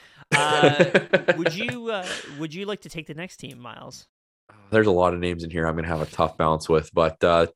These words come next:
Speaker 2: Toronto Maple Leafs last year, fifty-seven, twenty-one, and seven, good for second in the Atlantic Division.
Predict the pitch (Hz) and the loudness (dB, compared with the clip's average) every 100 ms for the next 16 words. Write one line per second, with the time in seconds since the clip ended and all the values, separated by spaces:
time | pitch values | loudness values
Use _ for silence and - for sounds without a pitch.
0 | - 170 185 175 170 170 165 156 135 98 | 6 10 10 10 8 6 6 6 4 4
1 | - - 98 104 101 - 101 90 120 - | -2 -8 -2 0 0 -2 -4 -4 -6 -6
2 | 117 123 113 110 113 107 104 101 101 101 | -2 0 0 -2 -6 -4 -4 -2 -4 -6
3 | - 92 87 - 120 110 87 80 92 87 | -8 -8 -6 0 2 2 0 0 0 0
4 | 90 - - 120 - 92 82 - - 85 | -4 -4 0 0 2 -2 -4 -14 -12 -6
5 | 85 - 85 85 - 87 87 92 90 | -4 -2 -2 -2 -2 2 2 2 -2